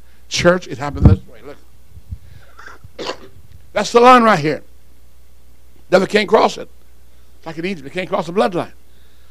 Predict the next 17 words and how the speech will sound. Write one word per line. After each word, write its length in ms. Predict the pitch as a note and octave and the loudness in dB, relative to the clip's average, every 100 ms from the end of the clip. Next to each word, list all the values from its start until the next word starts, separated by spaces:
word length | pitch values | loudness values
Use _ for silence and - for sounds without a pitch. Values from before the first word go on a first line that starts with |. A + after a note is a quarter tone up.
| - - | -18 -12
But 80 | D3+ | 2
when 200 | F#3 D#3 | 4 4
Judas 280 | G3 A3+ C3+ | 2 2 2
did 220 | F#3 D#3 | 0 2
this, 340 | E3+ B2+ - - - - - - - - - - - - - - - - | 0 0 -8 -16 -18 -18 -18 -18 -18 -18 -18 -18 -18 -18 -18 -18 -18 -14
it 100 | C#3+ - | -8 2
says, 320 | G3+ E3+ - | 6 6 4
"And 200 | D3+ C#3+ | -4 -2
the 80 | A#2+ G#2 - | -2 -4 4
devil" 480 | G3 G3 F#3+ G3 F3+ - - - - - - - - | 6 6 4 -4 -8 -16 -18 -18 -18 -18 -18 -14 2
did 140 | F#3+ | 4
what? 240 | G3+ A#3 A#3+ - - - - - - - - | 6 4 0 -14 -18 -18 -18 -18 -18 -16 0
"Entered" 480 | F#3 G#3+ - G#3 E3+ | 2 2 4 2 4
where? 340 | E3+ E3 G#2+ - - - - - - - - - - | 4 2 0 -8 -18 -18 -18 -18 -18 -18 -18 -18 -10
Into 580 | E3+ F#3 - F3 D#3+ D3+ - - - - - - - - - - | -6 -4 -4 -2 -2 -2 -12 -18 -18 -18 -18 -18 -18 -18 -18 -18
his 160 | G#2+ - | -16 -16
heart. 320 | - - | -16 -16